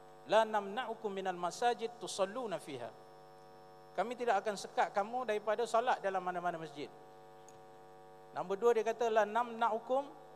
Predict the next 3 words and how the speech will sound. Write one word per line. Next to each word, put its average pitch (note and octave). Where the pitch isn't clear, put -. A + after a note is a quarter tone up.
fai'an C#4
ma F3+
dumtum G#3